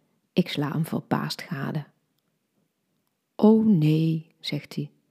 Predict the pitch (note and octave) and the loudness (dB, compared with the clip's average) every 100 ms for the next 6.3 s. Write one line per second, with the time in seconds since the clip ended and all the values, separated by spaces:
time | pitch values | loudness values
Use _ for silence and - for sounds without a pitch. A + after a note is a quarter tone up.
0 | _ _ _ F#3+ F3 G3+ F#3 D#3+ D3 C#3 | _ _ _ -2 0 2 0 -2 -4 -2
1 | F3 G#3+ - G3+ - F#3+ E3+ D3+ - D#3 | 0 0 0 -4 -4 -2 0 0 -2 -6
2 | - - - _ _ _ _ - G#3 F#3 | -8 -14 -20 _ _ _ _ -2 0 0
3 | - E3 - - G#3+ A#3+ - _ - F3 | -6 -14 -8 -2 0 0 -6 _ -2 0
4 | E3+ E3+ D#3 F3 B3+ C4+ G3 G3 F3+ E3+ | 0 -2 0 2 2 0 0 0 0 -2
5 | F#3 F3+ - F#3 F3+ F3 E3+ D#3+ - D#3+ | -2 -2 -2 -2 0 -2 0 -4 -2 -4
6 | D#3 D#3+ D#3+ | -2 -4 -6